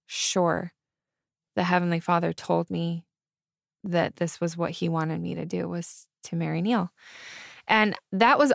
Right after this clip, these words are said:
all I needed. That was enough for me to know that somehow, some way things would work out. And, you know, I've had the opposite experience. I, I very rarely talk about my divorce, but one thing that I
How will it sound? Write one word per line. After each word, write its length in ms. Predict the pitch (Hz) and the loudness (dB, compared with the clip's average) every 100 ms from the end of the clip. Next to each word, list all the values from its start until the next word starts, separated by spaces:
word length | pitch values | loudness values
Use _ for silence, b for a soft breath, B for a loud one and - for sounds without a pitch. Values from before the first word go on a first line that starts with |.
| - | 6
all 220 | 214 214 | 6 8
I 160 | 208 196 | 6 4
needed. 440 | 185 180 196 214 | 2 2 4 4
That 260 | 190 190 185 | 4 4 4
was 160 | 202 | 4
enough 360 | 196 190 185 208 | 4 4 4 2
for 200 | - 185 | 0 -2
me 200 | 180 175 | 0 -2
to 160 | 170 180 | -2 -2
know 400 | 170 156 175 202 | 0 2 2 2
that 340 | 180 170 - - _ - | 4 4 2 -6 _ -10
somehow, 680 | - - 208 214 226 240 247 | -8 2 4 4 4 2 2
some 340 | - 190 180 | 2 2 2
way 160 | 175 175 | 0 -2
things 340 | 170 160 165 | -2 -4 -2
would 180 | 170 165 | -4 -2
work 260 | 151 156 | -2 -2
out. 360 | 175 170 202 - b b b b b b _ - | 0 2 0 -2 b b b b b b _ -4
And, 580 | 196 190 180 175 170 - _ _ _ _ _ - | 0 2 2 0 -4 -8 _ _ _ _ _ -8
you 140 | 180 | -4
know, 140 | 170 170 | 0 2
I've 180 | 190 | 2
had 320 | 208 208 202 214 | 2 2 2 0
the 100 | - | 0
opposite 560 | - 233 - 294 - 180 | 4 4 4 0 0 0
experience. 680 | 165 - 175 175 165 170 - - | 0 -4 -4 -2 -4 -6 -10 -6
I, 460 | 185 180 185 180 - _ | -2 0 -2 -4 -10 _
I 140 | 190 180 | -6 -4
very 440 | 190 202 208 208 | -2 0 2 2
rarely 380 | 190 185 180 180 | 2 2 0 -2
talk 320 | - 180 - | -2 -2 -2
about 180 | 170 175 | -4 -4
my 80 | 175 | -4
divorce, 460 | 165 165 170 190 | -6 -4 -4 -4
but 140 | - 175 | -8 -8
one 220 | 175 180 | -6 -6
thing 340 | 190 180 180 | -6 -4 -2
that 260 | 180 175 - _ - | -2 -2 -4 _ -6
I 420 | 170 165 165 | -4 -2 -4